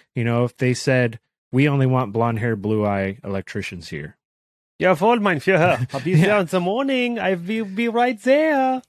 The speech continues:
Speaker 1: There's no difference. There's zero difference. You know what I mean?
Speaker 2: Well,
Speaker 1: So
Speaker 2: and, and, and the thing is, sorry, I'm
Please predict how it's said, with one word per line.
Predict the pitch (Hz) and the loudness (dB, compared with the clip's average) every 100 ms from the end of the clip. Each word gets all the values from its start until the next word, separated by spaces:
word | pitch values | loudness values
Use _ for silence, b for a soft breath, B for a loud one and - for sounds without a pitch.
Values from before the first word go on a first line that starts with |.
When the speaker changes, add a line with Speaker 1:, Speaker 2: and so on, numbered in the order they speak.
| _ - | _ 0
Speaker 1:
There's | 143 123 | 0 2
no | 127 139 | 2 2
difference. | 135 131 107 82 - - - _ _ _ | 2 -2 -6 -10 -14 -20 -20 _ _ _
There's | 131 113 - _ _ | -8 -8 -12 _ _
zero | 110 110 131 123 | -8 -2 2 2
difference. | 110 104 87 71 - - _ _ _ _ _ _ _ | 0 -4 -8 -16 -20 -20 _ _ _ _ _ _ _
You | 104 | -10
know | 107 | -6
what | 107 | -4
I | |
mean? | 107 113 120 - - | -2 -4 -6 -12 0
Speaker 2:
Well, | 135 | 2
Speaker 1:
So | 131 107 107 92 _ _ | 4 2 -2 -6 _ _
Speaker 2:
and, | 120 127 120 - | -6 -6 -6 -8
and, | 120 123 | -8 -6
and | 101 123 | -8 -8
the | 113 | -8
thing | - 139 120 | -6 -4 -4
is, | 120 117 107 | -4 -4 -8
sorry, | - - 95 92 | -14 -12 -10 -10
I'm | 92 | -12